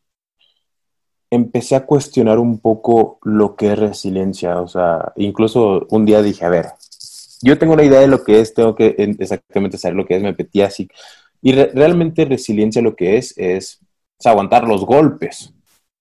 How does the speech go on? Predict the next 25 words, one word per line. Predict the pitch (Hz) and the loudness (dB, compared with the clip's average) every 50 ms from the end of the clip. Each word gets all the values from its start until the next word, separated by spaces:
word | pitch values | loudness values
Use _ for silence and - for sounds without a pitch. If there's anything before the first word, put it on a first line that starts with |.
| _ - | _ -16
¿sí? | - 82 - 82 - - _ _ _ _ _ | -12 -10 -10 -10 -12 -14 _ _ _ _ _
Simplemente, | - 127 117 101 107 98 101 120 131 117 - 71 | -4 -4 -2 0 0 0 0 -2 -2 -4 -4 -6
o | - | -8
sea, | - - - | -8 -10 -10
aguantar | - - - 82 87 87 87 87 85 87 85 - 90 92 101 113 - - | -8 -4 -2 0 0 0 0 0 -2 -4 -4 -2 0 0 0 0 -2 -6
el | - 87 78 | -8 -8 -8
estrés. | - - - - - - 85 78 - - - _ _ _ _ _ _ _ _ - - - - - _ _ _ _ _ _ _ _ _ _ | -10 -12 -12 -10 -6 -4 -4 -4 -6 -8 -16 _ _ _ _ _ _ _ _ -20 -20 -20 -20 -20 _ _ _ _ _ _ _ _ _ _
Y, | - 143 147 143 135 - - | 2 4 4 4 4 2 0
y | - 151 | 2 0
ese | 151 143 - 185 180 170 | 0 2 2 2 2 4
día | 151 139 139 143 147 | 4 4 4 4 4
me | 147 151 143 139 131 135 | 2 0 -2 -2 -4 -4
quedé | - - 117 113 117 123 | -4 -2 0 2 2 0
así | 123 123 - 123 | 0 -2 -4 -4
como | - 139 135 131 123 123 - | -2 0 0 0 0 0 0
que | 120 104 | -2 -2
pensando | - - - 107 101 104 104 - 117 117 123 127 | -2 -2 -4 -4 -4 -4 -4 -4 -4 -2 0 0
y | 127 117 | 0 0
dije, | 110 107 107 - 107 98 92 - - | 0 -2 -4 -4 -4 -4 -4 -6 -8
"No | - 104 117 135 151 | -8 -6 -4 -4 -4
manches, | 151 175 220 220 220 - - - - _ _ | -2 -2 -4 -4 -4 -8 -12 -12 -16 _ _
qué, | - 117 120 127 - - - _ _ _ | -2 0 0 0 -2 -6 -12 _ _ _
qué | - 131 131 | -2 0 2
mala | 143 135 123 120 110 101 104 107 120 135 139 | 2 2 2 2 4 4 2 4 2 2 2
definición. | 143 135 139 - 113 104 95 90 - 131 160 214 208 214 - | 2 0 -2 -2 -6 -6 -6 -4 -4 -2 0 0 -2 -4 -8